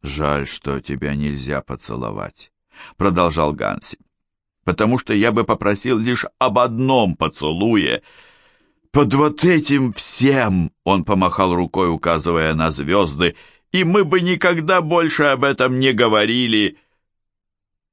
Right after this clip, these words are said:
Они могли поставить точку. "Я хочу чего-то большего", Блу ответила. "Давай притворимся. Всего разок. И больше никогда не будем об этом говорить".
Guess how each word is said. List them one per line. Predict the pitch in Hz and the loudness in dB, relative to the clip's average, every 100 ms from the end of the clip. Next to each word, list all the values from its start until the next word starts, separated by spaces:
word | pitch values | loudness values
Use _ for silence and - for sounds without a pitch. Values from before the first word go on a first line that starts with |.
| _ | _
Они | 67 69 82 | -6 -2 -2
могли | 95 95 78 101 101 | 0 0 0 0 0
поставить | - 69 - - 50 50 - - | 0 -4 -6 -6 -4 -6 -10 -8
точку. | 55 - - - - _ _ _ _ _ _ _ _ _ - | -8 -8 -14 -18 -20 _ _ _ _ _ _ _ _ _ -14
"Я | 82 90 110 | -2 0 0
хочу | 117 120 - 104 113 | 0 -6 -6 -6 -6
чего-то | - 117 90 104 - 113 | -6 -6 -4 -4 -4 -6
большего", | 101 98 95 95 - - - - _ _ _ _ _ _ _ _ | -4 -2 -2 -6 -12 -20 -20 -20 _ _ _ _ _ _ _ _
Блу | - 80 78 | -8 -4 0
ответила. | 73 65 64 69 - 64 69 - _ _ _ _ _ - | -2 -2 -8 -8 -8 -8 -8 -10 _ _ _ _ _ -4
"Давай | 90 139 202 | 0 2 0
притворимся. | 202 180 165 165 135 80 - 64 - _ _ _ _ _ _ - | -2 -4 -2 0 -2 -4 -10 -16 -20 _ _ _ _ _ _ -12
Всего | - 185 220 | -4 0 2
разок. | 196 160 113 90 _ _ _ _ - - | 0 -2 -4 -4 _ _ _ _ -20 -4
И | 120 | 0
больше | 135 208 196 185 | 2 2 2 0
никогда | 202 214 202 175 151 139 | 0 0 -2 0 0 0
не | 139 | 0
будем | 117 120 107 110 107 | 0 0 2 0 0
об | - 95 | 0 0
этом | 101 98 95 | 0 0 0
говорить". | 92 90 87 101 107 | 0 2 2 0 -2